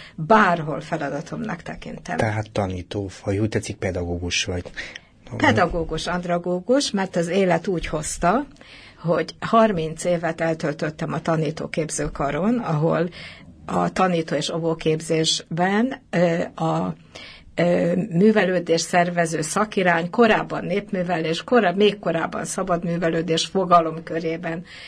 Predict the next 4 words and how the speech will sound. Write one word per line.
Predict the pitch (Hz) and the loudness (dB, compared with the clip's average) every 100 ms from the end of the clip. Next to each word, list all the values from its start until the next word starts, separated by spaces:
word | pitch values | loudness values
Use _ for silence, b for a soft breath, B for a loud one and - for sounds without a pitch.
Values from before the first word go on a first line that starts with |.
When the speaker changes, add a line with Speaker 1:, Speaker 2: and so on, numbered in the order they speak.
| B - | B 0
Speaker 1:
tevékenykedtem, | 180 175 170 175 170 170 170 170 | 2 2 0 -2 -6 -8 -8 -8
és | 165 | -6
ezt | 165 165 | -6 -6
tanítottam. | 175 165 175 185 180 - 233 277 | -8 -8 -6 -8 -8 0 0 0